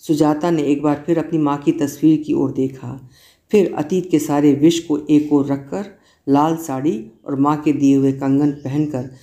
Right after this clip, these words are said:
अजय के घर की ओर चल दी। आज उसकी आंखों में ठुकराए जाने का डर नहीं था, था तो बस अपनी और अजय की माँ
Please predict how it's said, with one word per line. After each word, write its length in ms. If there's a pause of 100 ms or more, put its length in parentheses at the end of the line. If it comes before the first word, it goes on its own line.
(240)
अजय 260
के 140
घर 220
की 160
ओर 140
चल 260
दी। 240 (560)
आज 260
उसकी 260
आंखों 400
में 220
ठुकराए 420
जाने 260
का 120
डर 240
नहीं 260
था, 200 (640)
था 180
तो 200
बस 300
अपनी 320
और 220
अजय 360
की 180
माँ 180